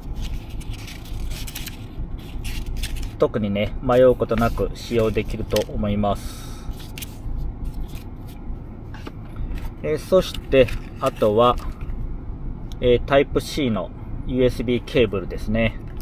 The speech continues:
それともう一つは、えっと、延長保証サービスの申し込みのカードですね。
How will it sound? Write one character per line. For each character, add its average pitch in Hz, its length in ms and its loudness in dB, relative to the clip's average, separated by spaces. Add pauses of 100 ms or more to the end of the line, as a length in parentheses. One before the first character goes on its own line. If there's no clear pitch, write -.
(1800)
そ 135 100 4
れ 135 140 4
と 135 300 6
も 127 180 4
う - 20 6
一 131 220 2
つ - 180 -2
は、 120 280 6 (1080)
え 120 80 0
っ 110 80 0
と、 107 300 2
延 151 220 4 (120)
長 160 200 10
保 - 140 -2
証 170 240 10
サ 160 200 6
ー 143 60 10
ビ 110 100 4
ス 110 120 0
の 104 80 2
申 113 300 4
し - 40 -2
込 127 120 6
み 120 100 6
の 120 80 6
カ 127 280 6
ー - 20 4
ド 95 100 0
で 87 80 -2
す 90 120 -2
ね。 110 240 0